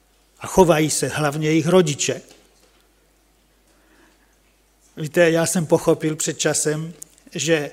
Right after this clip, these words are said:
ti učitelé to neměli jednoduchý. Navštívil jsem po padesáti letech po skončení, eh, za-, té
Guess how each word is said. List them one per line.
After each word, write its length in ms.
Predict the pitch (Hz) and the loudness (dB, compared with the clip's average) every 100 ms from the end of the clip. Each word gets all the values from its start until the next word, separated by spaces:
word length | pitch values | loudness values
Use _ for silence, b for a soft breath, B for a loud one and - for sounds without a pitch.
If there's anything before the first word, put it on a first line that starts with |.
| - _ _ | -16 _ _
ti 200 | - 170 | -10 -8
učitelé 580 | - 170 - 170 156 147 | -6 -4 -4 -2 -2 -2
to 160 | 151 139 | -4 -6
neměli 420 | 143 143 143 147 | -6 -6 -6 -4
jednoduchý. 680 | 139 135 151 143 131 - - - _ _ _ B B B B _ _ _ _ _ _ - B B B B B - | -6 -6 -8 -8 -8 -12 -16 -18 _ _ _ B B B B _ _ _ _ _ _ -14 B B B B B -2
Navštívil 480 | 160 - 190 175 175 | 0 0 2 2 2
jsem 220 | 170 165 | 2 2
po 100 | 160 | 0
padesáti 580 | 156 160 - 170 160 156 | -2 -2 0 0 0 2
letech 320 | 165 180 - | 0 0 -4
po 120 | 156 | -6
skončení, 720 | - 165 165 160 160 165 156 - | -4 -4 -2 -2 -2 -4 -6 -10
eh, 360 | 165 160 151 | -8 -8 -8
za-, 200 | 143 151 | -4 -2
té 380 | 156 - 151 143 | -2 -6 -6 -6